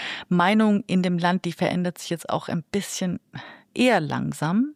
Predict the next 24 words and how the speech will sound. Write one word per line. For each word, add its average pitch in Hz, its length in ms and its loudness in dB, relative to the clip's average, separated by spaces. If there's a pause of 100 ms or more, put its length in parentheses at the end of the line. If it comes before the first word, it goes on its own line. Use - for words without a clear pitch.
(120)
äh, 165 260 2
würde 165 180 -2
ich - 140 -6
mal 156 140 -2
sagen. 196 340 2
Also 214 160 2
man 190 160 4
kann's, - 380 0
äh, 190 260 4
negativ 233 460 2
oder 202 160 2
positiv 226 500 -2
sehen. 226 260 2
Es 214 140 0
gab 196 160 2
eine 202 140 2
Umfrage 214 680 2
des 185 160 -2
Meinungsforschungsinstituts 196 1500 2
letztes 175 540 0
Jahr, 147 320 2 (400)
ähm, 165 580 2
von 180 180 0
Ipsos. - 540 0